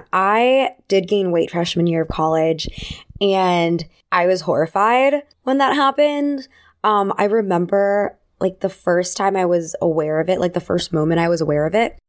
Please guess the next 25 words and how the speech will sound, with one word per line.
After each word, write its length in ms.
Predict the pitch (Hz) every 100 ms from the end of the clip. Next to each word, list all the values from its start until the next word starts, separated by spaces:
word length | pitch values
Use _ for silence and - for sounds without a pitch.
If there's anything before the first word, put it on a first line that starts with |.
| _
one 320 | - 185 196
day 460 | 190 185 180 175 170
I 120 | 160
put 320 | 175 - 190 185
on 480 | 180 180 175 175 - -
these 200 | 180 165
pair 220 | - 170
of 80 | 156
skinny 360 | - - 175 165
jeans, 580 | 214 220 - 269 262 - - - -
um, 260 | 175 170
because 400 | 170 175 - 170
it 80 | -
was 300 | 165 160 185
twenty 200 | - 165
fourteen. 720 | 170 202 - 165 156 156 170 -
So 600 | - 156 151 151 156 - - -
yeah, 260 | 202 180 165
I 120 | 170
was 140 | 170 170
wearing 200 | 175 180
skinny 260 | - 156
<laughs> 0 |
jeans 1080 | 156 127 247 - - 403 392 370 370 - - - - - - _ -
and 540 | 240 226 220 220 214